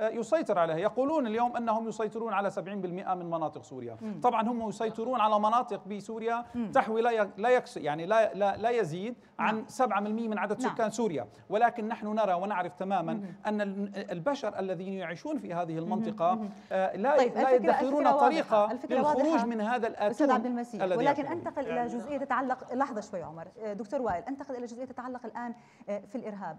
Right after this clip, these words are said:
Speaker 2: ألا ترى الآن بأنه تنظيم داعش ساهم أيضًا في زيادة موجة اللجوء؟ ألا ترى بأن داعش الآن هو المسؤول الرئيسي عن هذه الكارثة الإنسانية؟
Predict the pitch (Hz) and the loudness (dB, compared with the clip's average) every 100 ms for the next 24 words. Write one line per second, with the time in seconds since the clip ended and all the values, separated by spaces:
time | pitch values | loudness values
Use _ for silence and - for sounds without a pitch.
0 | - 285 277 262 269 254 220 226 247 240 | -8 -6 -6 -6 -6 -6 -6 -8 -8 -8
1 | 190 220 220 220 226 208 233 247 233 - | -8 -8 -10 -10 -10 -8 -6 -6 -8 -10
2 | 175 170 220 202 156 151 - - _ _ | -12 -8 -8 -8 -12 -18 -20 -20 _ _
3 | _ _ - 269 247 262 262 233 247 220 | _ _ -6 -2 -2 -2 -4 -4 -6 -6
4 | 220 240 277 262 226 247 247 226 214 - | -4 -4 -4 -6 -6 -6 -4 -6 -8 -10
5 | 226 214 208 208 214 - 226 226 214 226 | -6 -4 -6 -6 -6 -4 -6 -6 -6 -6
6 | 226 214 214 - - 170 240 269 247 - | -6 -6 -10 -18 -12 -4 -4 -4 -6 -8
7 | 233 247 247 233 247 277 240 269 285 277 | -6 -4 -4 -4 -2 -2 -2 -6 -4 -4
8 | - 262 240 247 302 294 277 226 220 208 | -4 -6 -6 -4 -4 -4 -4 -4 -4 -4
9 | 262 226 233 220 220 262 269 269 254 277 | -4 -4 -6 -8 -4 -4 -2 -4 -4 -2
10 | 277 285 294 | -2 0 -2